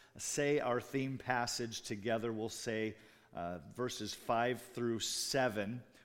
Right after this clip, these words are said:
which we've been working on memorizing. How many of you have it memorized? Some of you do. Very good. I kinda do, but also when I'm in front of people, I never have anything memorized, so I'm gonna read it. Uh, but say it along with me if you would. Philippians two,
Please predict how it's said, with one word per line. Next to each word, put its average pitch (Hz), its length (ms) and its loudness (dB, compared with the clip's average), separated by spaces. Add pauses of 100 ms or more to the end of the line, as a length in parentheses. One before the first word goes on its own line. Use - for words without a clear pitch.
which 90 120 -12
we've 107 140 -2
been 107 120 -2
working 117 240 -2
on 117 140 0
memorizing. 117 440 0
How 165 140 0
many 196 140 0
of 131 80 0
you 110 80 0
have 101 140 2
it 92 100 -6
memorized? 90 540 -8 (1200)
Some 185 200 -4
of 226 100 -4
you 127 80 -2
do. 90 180 -4
Very 151 240 -2
good. 175 300 2 (340)
I 143 120 2
kinda 165 380 4
do, 165 240 6
but 143 140 2
also 123 340 0
when 120 140 0
I'm 113 160 0
in 110 80 -4
front 110 200 -4
of 107 60 -2
people, 113 300 -4
I 98 80 -2
never 101 300 -4
have 87 160 -4
anything 87 400 -8
memorized, 80 400 -8
so 110 160 -6
I'm 127 120 -4
gonna 101 180 -6
read 87 180 -6
it. 82 140 -10 (440)
Uh, 117 180 0
but 147 240 0
say 190 200 6
it 196 80 8
along 143 340 8
with 131 240 4
me 120 140 4
if 110 120 0
you 117 120 0
would. 98 380 -2 (260)
Philippians 170 800 4
two, 143 540 4